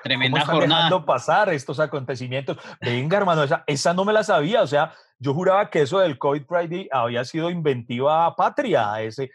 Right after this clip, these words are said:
Speaker 2: ese humor nacional que nos caracteriza, pero no, fue, fueron los de afuera los que nos pusieron ese remoquete.
Speaker 1: Eh,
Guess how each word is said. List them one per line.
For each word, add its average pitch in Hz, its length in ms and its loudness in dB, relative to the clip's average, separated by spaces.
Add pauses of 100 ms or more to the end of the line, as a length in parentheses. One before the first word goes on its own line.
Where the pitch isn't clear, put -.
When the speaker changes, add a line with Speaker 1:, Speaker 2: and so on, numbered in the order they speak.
Speaker 2:
ese 131 180 -8
humor 214 500 2
nacional 135 520 -4
que 151 80 -12
nos 139 160 -10
caracteriza, 123 500 -6
pero 147 180 -4
no, 190 220 -2
fue, 175 140 -4 (600)
fueron 185 360 2
los 202 160 0
de 180 80 2
afuera 185 280 2
los 226 160 0
que - 160 -12
nos 170 160 -4
pusieron 160 440 -4
ese 190 160 -4
remoquete. 160 520 -6 (240)
Speaker 1:
Eh, 123 580 0